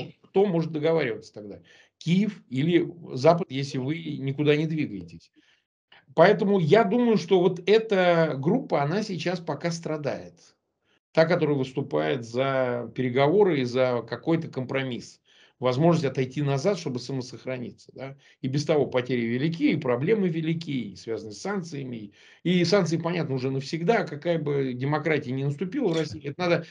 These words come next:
десятилетиями будет убеждать, что мы теперь не такие. Ну, просто никто, вот, я вот вижу, как шарахаются вообще от России, всего, что связано с Россией, просто убегают на ревизионное расстояние. Вот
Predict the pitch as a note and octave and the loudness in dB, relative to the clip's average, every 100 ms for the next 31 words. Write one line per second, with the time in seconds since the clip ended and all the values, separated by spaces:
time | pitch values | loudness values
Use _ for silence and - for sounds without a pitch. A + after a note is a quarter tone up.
0 | - C3+ C#3 G3 G#3+ B3+ B3 F#3+ C3+ A#2+ | -10 -2 2 2 4 6 8 6 4 -4
1 | A2 A#2+ A#2+ C3 D3 C#3+ C#3+ D#3 D#3 E3 | -2 -4 -4 -2 0 2 2 0 -2 -2
2 | D3 C3+ C#3 C#3 B2+ A2+ - C3 D3 E3 | -4 -4 -4 -6 -8 -12 -10 -6 -2 -2
3 | E3 D#3 D3 - _ - F#3+ - A3+ G#3 | 0 -2 -4 -10 _ 2 2 6 8 8
4 | D3 - A2+ - E3 F3 E3 E3+ F#3 D#3+ | 6 -8 -16 -2 2 2 0 -2 -2 -2
5 | - D3+ D#3 F3+ E3 A#2 G2+ - G#2 G#2 | -2 2 4 2 0 -8 -10 -14 -14 -14
6 | C#3 C#3+ B2+ A#2+ A#2+ F#3+ F3+ C#3+ C3+ A#2+ | -8 -8 -6 -8 -8 -8 -8 -6 -8 -8
7 | A#2+ C#3 C3+ A#2 A#2+ C#3 A3 F3 D#3 D3 | -10 -6 -6 -6 -10 -10 -10 -8 -6 -6
8 | A#2+ - - _ D#3+ D#3 E3 F3+ D#3+ D3+ | -8 -14 -20 _ 2 4 6 4 4 0
9 | D3 D3 D#3+ D3+ D3 C#3 C#3+ B2+ G2+ F#2+ | -2 -2 -2 -2 -4 -4 -4 -4 -6 -8
10 | A#2+ B2 | -10 -10